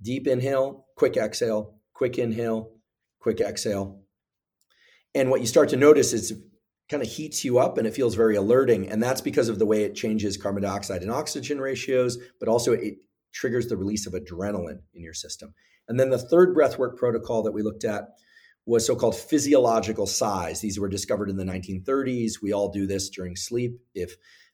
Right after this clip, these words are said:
uh, we aren't getting enough oxygen. But essentially what it involves is a big inhale,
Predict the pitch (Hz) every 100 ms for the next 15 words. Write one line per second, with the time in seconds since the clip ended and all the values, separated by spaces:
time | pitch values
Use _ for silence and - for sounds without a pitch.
0 | - 98 92 90 87 95 98 98 98 92
1 | 90 107 123 - 113 131 113 104 98 131
2 | 123 123 110 104 98 98 101 98 95 92
3 | 95 92 - 139 139 117 113 117 117 113